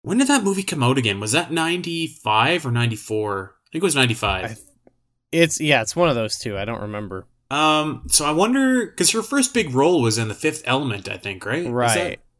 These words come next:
Speaker 2: Yeah.
Speaker 1: Yeah.
Speaker 2: So definitely bef-, a little bit before her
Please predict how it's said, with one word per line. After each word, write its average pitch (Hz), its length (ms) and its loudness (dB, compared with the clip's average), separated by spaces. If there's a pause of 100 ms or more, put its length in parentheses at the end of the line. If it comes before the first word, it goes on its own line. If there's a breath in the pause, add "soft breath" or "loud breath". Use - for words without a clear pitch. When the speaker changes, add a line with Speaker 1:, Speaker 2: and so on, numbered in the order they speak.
(140)
Speaker 2:
Yeah. 110 300 0
Speaker 1:
Yeah. 107 400 0 (1500)
Speaker 2:
So 139 380 2
definitely 170 440 4
bef-, 131 240 -2
a 151 80 0
little 135 360 2
bit 117 200 0
before 113 420 -4
her 95 380 -6